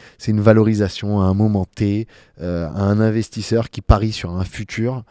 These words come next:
euh, et qui pose une valo. Ce qui compte, en fait, c'est ton chiffre d'affaires. D'ailleurs, les marchés publics regardent que les chiffres d'affaires. Et donc, on s'est dit, en fait, il faut qu'on, qu'on sorte de ce monde un peu, euh,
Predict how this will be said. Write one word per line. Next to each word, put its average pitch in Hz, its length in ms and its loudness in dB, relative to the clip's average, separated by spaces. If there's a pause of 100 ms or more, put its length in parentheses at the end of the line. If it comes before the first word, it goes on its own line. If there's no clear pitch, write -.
(480)
euh, 92 200 -2
et 110 80 -4
qui - 180 -10
pose 120 280 0
une 110 140 -2
valo. 101 280 0 (420)
Ce - 120 -20
qui 131 160 2
compte, 143 320 -4
en 104 80 -8
fait, 120 180 -2
c'est - 120 -14
ton 107 120 -14
chiffre - 340 -8
d'affaires. 101 360 -6
D'ailleurs, 110 200 2
les 110 80 4
marchés 107 280 -4
publics 104 320 -4
regardent 104 340 -2
que - 100 0
les 104 140 2
chiffres - 300 -8
d'affaires. 107 320 -8 (480)
Et - 20 -2
donc, 123 180 0
on 131 40 -2
s'est 131 160 -2
dit, 135 100 0
en 151 100 0
fait, 151 300 -2
il 127 80 -4
faut 160 380 2
qu'on, 123 320 -6 (840)
qu'on 113 140 -6
sorte - 340 0
de 120 100 -2
ce - 160 -8
monde 120 240 -4
un 101 140 -4
peu, - 140 -6
euh, 113 280 -2